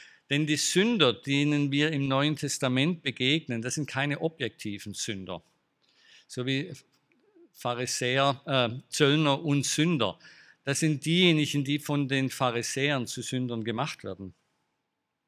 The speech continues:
weil sie sich nicht an die pharisäischen Vorschriften halten. Wohlmeinend ist dieses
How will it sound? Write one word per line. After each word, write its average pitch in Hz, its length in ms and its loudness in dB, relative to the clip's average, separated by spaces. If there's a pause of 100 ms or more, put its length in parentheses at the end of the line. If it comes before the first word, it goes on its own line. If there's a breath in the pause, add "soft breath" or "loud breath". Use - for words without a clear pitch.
(560)
weil 131 200 2
sie 139 120 -4
sich 135 200 -2
nicht 143 220 2
an 131 80 2
die 120 60 -4
pharisäischen 120 760 -2
Vorschriften 117 600 -10
halten. 92 400 -10 (1000 loud breath)
Wohlmeinend 156 1080 10
ist 160 440 0
dieses 143 840 0